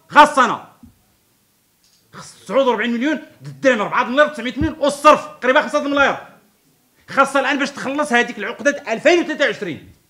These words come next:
اللي هي خدامه. طبعاً كنتفهموا يمكن تكون السيده الرئيسه دارت اجراءات باش تعاود تاخذ ترخيص استثنائي من وزاره الداخليه على غرار يعني الصفقه ديال اثنين وعشرين اللي خدات فيها ستة الم-، ستة وستين مليون ديال الدرهم، ولكن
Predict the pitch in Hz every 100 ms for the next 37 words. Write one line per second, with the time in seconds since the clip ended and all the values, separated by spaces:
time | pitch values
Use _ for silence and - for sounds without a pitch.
0 | - 190 220 214 - 247 226 160 - -
1 | _ _ _ _ _ _ _ _ _ _
2 | _ _ _ 107 285 - - - 123 135
3 | 254 214 156 185 - 160 165 175 156 156
4 | 143 143 131 175 165 151 156 165 226 -
5 | 185 190 185 208 202 190 202 180 160 160
6 | 139 110 165 160 131 - - - - 123
7 | 180 196 202 233 254 175 - _ _ _
8 | 123 160 170 - - 180 185 190 160 147
9 | 175 165 147 165 - 175 143 180 - -
10 | 180 - 180 165 147 113 147 254 - -
11 | _ _ _ - 156 - 233